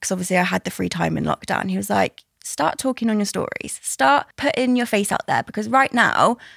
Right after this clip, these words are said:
how many design accounts do you see and how many people do you know behind those accounts?" And I said, "Yeah, you're right. Like, I don't know.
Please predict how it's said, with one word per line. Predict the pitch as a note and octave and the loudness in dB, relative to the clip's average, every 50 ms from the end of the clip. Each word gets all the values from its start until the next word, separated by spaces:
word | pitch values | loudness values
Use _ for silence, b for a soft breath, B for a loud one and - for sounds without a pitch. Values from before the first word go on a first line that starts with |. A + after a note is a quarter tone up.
| B B - | B B 2
how | - C#4+ D#4 D#4+ | 4 4 4 6
many | E4 E4+ E4+ | 4 2 2
design | D4 C#4 A#3 A#3+ G#3+ G#3+ | 0 2 2 4 4 4
accounts | G3+ - G3 - G#3 - | 2 2 0 0 0 -2
do | - G#3+ | -4 -2
you | G#3+ G#3+ G#3 | -2 -2 -2
see | - - F3 - E2 G#2 G#2+ | -2 -2 -2 -2 0 0 0
and | F#3+ F#3+ | -2 0
how | - B3 B3+ C4+ | 0 2 2 4
many | C4+ C#4 C4 C4 B3+ | 4 4 2 0 0
people | - - A3 G#3 F#3+ F#3+ | -2 -4 -4 -4 -4 -4
do | F#3+ G3 | -2 -2
you | G3 G3 G3 G3 | -2 -2 -2 -2
know | G3+ E3+ E2+ - | -2 -2 -4 -4
behind | F3 E3+ F#3 F3+ F3+ - | -4 -4 -2 -2 -2 -2
those | C#3 E3 - - | -2 -4 -6 -6
accounts?" | - - G#3 G3 - - - - - - | -2 0 0 0 0 -2 -6 -10 -8 -4
And | G#3 G3+ | -2 -2
I | G3+ G3 | -2 -2
said, | - G#3 F3 A#2 - - | 0 2 2 2 0 -2
"Yeah, | A#3 A#3+ A3 G3 | -2 -2 0 0
you're | G3 F#3 F#3+ | 2 2 4
right. | A#3 A#3+ F#3+ F3+ - - | 4 4 4 4 2 2
Like, | G3 F#3+ - - - | 2 0 0 2 0
I | G#3 A3 | 0 0
don't | G#3+ - - G#3+ G#3 - | 0 0 0 0 0 0
know. | - G3 F#3+ C3 C#3+ A#2+ | 0 0 2 2 2 0